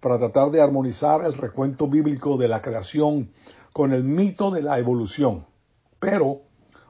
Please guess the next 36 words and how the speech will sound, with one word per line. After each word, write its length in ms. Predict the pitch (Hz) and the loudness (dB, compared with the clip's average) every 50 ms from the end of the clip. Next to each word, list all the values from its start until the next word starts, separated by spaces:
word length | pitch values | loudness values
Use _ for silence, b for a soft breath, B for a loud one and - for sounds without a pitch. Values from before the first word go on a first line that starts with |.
| b b | b b
o 100 | - 123 | -2 0
la 140 | 123 120 | 2 2
Biblia 240 | 131 151 175 190 190 | 2 2 2 2 0
es 80 | 160 139 | 2 4
verdadera, 580 | 170 156 151 147 151 180 196 208 220 220 - - _ _ _ _ _ _ _ _ - | 4 4 6 6 4 4 4 2 0 -2 -6 -12 _ _ _ _ _ _ _ _ -2
o 100 | - 135 | 0 2
la 80 | 127 | 2
evolución 460 | 120 113 113 117 117 101 - 127 117 | 2 0 0 -2 -6 -4 -4 -4 -2
es 100 | 120 107 | -2 -2
verdadera. 500 | 107 117 104 101 101 98 92 - - - - _ b b b b b b | -2 -2 -2 -2 -4 -6 -6 -8 -12 -20 -20 _ b b b b b b
Recuérdense 360 | - - - 143 151 156 151 147 | -12 -6 -4 -4 -4 -4 -4 -4
que 100 | 156 135 | -2 -2
la 80 | 123 | -2
evolución 440 | 113 117 120 117 - - 185 190 180 | -2 -4 -6 -8 -6 -4 -2 -2 -2
viene 180 | 175 156 156 156 | -2 -2 -2 -2
del 160 | 143 127 - | -2 -2 -2
paganismo. 720 | 131 120 117 120 135 156 160 143 - - 98 92 - - _ b b b b b b | -4 -2 -2 -2 -2 -2 -2 -4 -6 -8 -12 -14 -16 -18 _ b b b b b b
O 80 | - - | -20 -14
sea, 240 | - - 120 120 - | -8 -6 -6 -6 -6
es 260 | - - 123 120 - | -6 -6 -6 -4 -2
el 180 | 180 180 156 - | -2 -4 -4 -6
sistema 600 | 143 123 - - - 170 170 180 190 190 180 - B B B B B B | -10 -12 -10 -6 -4 -2 0 0 0 -2 -4 -6 B B B B B B
que 80 | 147 | -10
utiliza 500 | 139 - 131 123 143 147 - - - - | -8 -6 -2 -2 -2 0 0 -2 -4 -2
el 140 | 165 139 127 | -4 -6 -4
paganismo, 800 | - 131 113 117 120 131 156 170 165 127 156 185 190 196 190 - b b b b b - | -4 -4 -4 -4 -4 -4 -4 -6 -6 -6 -4 -4 -4 -4 -6 -10 b b b b b -8
la 100 | 127 120 | -6 -4
mitología 800 | 120 123 120 131 123 127 127 110 131 147 156 170 180 185 180 170 - | -4 -4 -4 -4 -4 -4 -4 -4 -4 -2 0 2 2 2 0 -2 -8
utilizada 340 | 127 120 135 131 120 143 147 | -10 -10 -8 -4 -2 0 0
por 120 | 156 160 | 2 0
el 100 | 147 127 | -2 -2
paganismo 440 | - 147 117 123 123 135 131 - 165 | -2 -4 -4 -4 -6 -6 -6 -6 -6
que 120 | 139 - 135 | -6 -6 -10
respalda 340 | - - - 147 147 147 | -10 -8 -8 -6 -6 -6
su 160 | 131 - 151 139 | -6 -6 -6 -6
religión 560 | 147 123 113 - 170 180 180 190 208 208 | -6 -8 -8 -6 -2 -2 -2 0 -2 -4